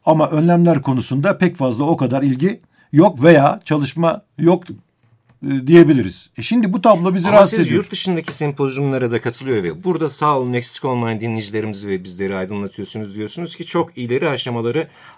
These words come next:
Speaker 2: e, think, yani düşünce üreterek çözmeye çalışıyor Batılılar
Speaker 1: Kesinlikle.
Speaker 2: diyorsunuz.
Speaker 1: Bakın yine gideceğim inşallah.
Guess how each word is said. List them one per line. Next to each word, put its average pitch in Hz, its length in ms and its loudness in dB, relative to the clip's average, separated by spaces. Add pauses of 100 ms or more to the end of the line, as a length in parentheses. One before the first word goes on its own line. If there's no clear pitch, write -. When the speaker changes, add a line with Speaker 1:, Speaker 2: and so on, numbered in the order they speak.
Speaker 2:
e, 98 320 -4
think, 151 260 -6
yani 90 280 -6
düşünce 156 360 -2
üreterek 139 560 -2 (380)
çözmeye 135 320 -2
çalışıyor 113 400 -6
Batılılar 135 220 0
Speaker 1:
Kesinlikle. 147 440 -2
Speaker 2:
diyorsunuz. - 280 -16
Speaker 1:
Bakın 156 280 -2
yine 190 180 4
gideceğim 131 380 0
inşallah. 127 540 -2